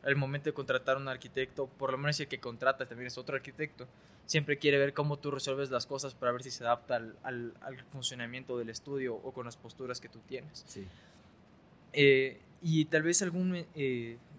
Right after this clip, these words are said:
Speaker 1: recomendación que quieras dar a la audiencia, como para más a estudiantes que están ahorita, eh, tal vez comenzando la carrera, gente que piensa estudiar la carrera,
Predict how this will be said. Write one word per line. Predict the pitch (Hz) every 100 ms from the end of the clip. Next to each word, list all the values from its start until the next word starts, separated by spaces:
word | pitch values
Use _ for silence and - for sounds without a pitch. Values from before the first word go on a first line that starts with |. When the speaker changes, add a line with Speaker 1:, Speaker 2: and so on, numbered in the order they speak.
| -
Speaker 1:
recomendación | 147 151 143 131 - 156
que | 151
quieras | 156 151 127
dar | 139
a | 147
la | 131
audiencia, | 123 139 143 143 127
como | 123 123
para | 110 127 123
más | 127 131
a |
estudiantes | 131 - 123 131 135 135 123
que |
están | 117 123 123
ahorita, | 120 120 117 120 117 - - - - - -
eh, | 127 120 113 113 110 - - - - - - - - -
tal | - 139
vez | -
comenzando | 135 127 123 120 131 127 123
la | 120
carrera, | 117 113 120 120
gente | 110 131 120
que | 123 113
piensa | - 135 139 147
estudiar | - 123 123
la | 120
carrera, | 120 113 120 117 113